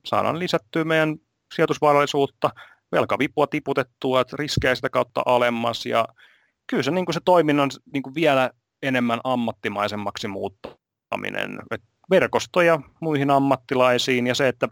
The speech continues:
se, että se tulevaisuus ei olisi se, että me hommataan julkiselta markkinalta, vaan me hommataan verkostojen kautta niitä kohteita. Et se, se olisi niinku se ihanne, ihannetilanne, ja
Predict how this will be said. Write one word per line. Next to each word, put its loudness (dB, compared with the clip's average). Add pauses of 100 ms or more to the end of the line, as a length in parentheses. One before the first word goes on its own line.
(180)
se, 2
että -2
se 0
tulevaisuus 2
ei 2
olisi -2
se, 0
että -4
me -2
hommataan -2
julkiselta -2
markkinalta, -2
vaan 2
me -4
hommataan -2 (120)
verkostojen -2
kautta -4
niitä -4
kohteita. -6
Et -12
se, 0
se 2
olisi 0
niinku -2
se -2
ihanne, -2 (640)
ihannetilanne, 0
ja 0